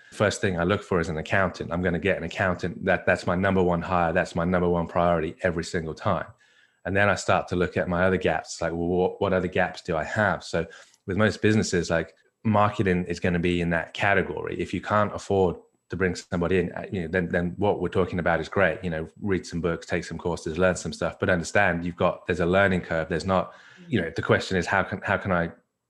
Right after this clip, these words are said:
start to make money immediately? It's like, well, that, that's a difficult question, right? It's like, you get somebody in if you wanna make money immediately. If you wanna,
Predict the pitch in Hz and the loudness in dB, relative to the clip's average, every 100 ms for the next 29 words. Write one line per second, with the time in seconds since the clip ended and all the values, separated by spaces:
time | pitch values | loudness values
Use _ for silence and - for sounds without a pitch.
0 | _ _ - - 95 82 92 87 - 90 | _ _ -14 0 0 2 0 0 2 0
1 | 87 95 95 87 87 80 - 85 80 - | 2 2 2 0 -2 -2 -2 -2 -2 -6
2 | _ _ - 95 90 - 95 - 87 87 | _ _ -6 -2 0 2 2 0 0 -2
3 | - 92 - 104 92 - 85 80 82 - | 0 -4 0 2 2 0 -4 -4 -4 -2
4 | 85 - _ - - 104 95 104 - 98 | -4 -6 _ -20 -10 -4 2 0 2 2
5 | 87 95 87 85 95 87 87 85 90 82 | 4 4 2 0 0 2 2 0 0 0
6 | 82 87 85 82 82 76 92 92 90 | 0 0 -2 -2 -4 -2 2 2 2